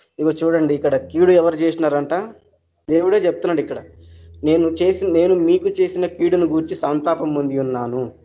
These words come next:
ఆయన వాళ్ళకి కీడు చేసినాడని చెప్తా ఉన్నాడు దేవుడు. చెప్పి ఆయన ఏమంటున్నాడు, బాధపడుతున్నాడు, "నేను మీకు కీడు చేశాను,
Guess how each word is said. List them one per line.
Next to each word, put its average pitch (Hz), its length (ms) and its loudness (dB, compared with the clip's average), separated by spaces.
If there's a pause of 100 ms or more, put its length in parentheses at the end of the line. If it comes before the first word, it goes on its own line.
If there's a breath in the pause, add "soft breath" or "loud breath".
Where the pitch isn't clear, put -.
(580)
ఆయన 139 220 0
వాళ్ళకి 139 440 0
కీడు 165 300 2
చేసినాడని 156 560 0 (100)
చెప్తా 151 240 -2
ఉన్నాడు 147 240 -4
దేవుడు. 127 320 -8 (1300)
చెప్పి - 600 4 (540)
ఆయన 156 200 0
ఏమంటున్నాడు, 180 340 0
బాధపడుతున్నాడు, 185 680 -2
"నేను 147 240 0
మీకు 156 220 0
కీడు 170 280 -2
చేశాను, 175 640 -2